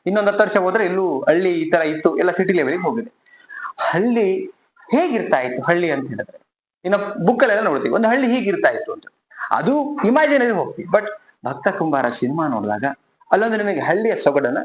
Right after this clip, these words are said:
ನೋಡ್ಬೋದು. ಸುಮಾರು ಸಿನಿಮಾಗಳಲ್ಲಿದೆ, but ಈ ಸಿನಿಮಾನ ನೋಡಿದ್ರಿಂದ ಇದ್ರಲ್ಲಿ ಏನೆಲ್ಲ ನಿಮಗೆ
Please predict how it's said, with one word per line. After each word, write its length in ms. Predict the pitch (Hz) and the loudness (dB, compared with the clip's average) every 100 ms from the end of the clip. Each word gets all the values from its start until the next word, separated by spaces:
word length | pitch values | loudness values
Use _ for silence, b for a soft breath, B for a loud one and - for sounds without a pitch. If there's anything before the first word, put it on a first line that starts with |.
| - 202 | -4 -4
ನೋಡ್ಬೋದು. 260 | 185 113 | -2 -2
ಸುಮಾರು 280 | - 131 - | 0 2 2
ಸಿನಿಮಾಗಳಲ್ಲಿದೆ, 800 | 202 233 247 262 180 185 - _ | 4 4 4 0 0 -2 -6 _
but 140 | 233 220 | 0 2
ಈ 80 | 269 | 2
ಸಿನಿಮಾನ 420 | 247 240 214 190 | 2 2 2 2
ನೋಡಿದ್ರಿಂದ 520 | 165 175 151 120 120 - - _ - | 0 0 -2 -2 0 -2 -6 _ -2
ಇದ್ರಲ್ಲಿ 280 | 226 285 233 | 2 4 4
ಏನೆಲ್ಲ 280 | 220 233 226 | 2 2 2
ನಿಮಗೆ 540 | 190 180 170 - | 2 0 -2 -4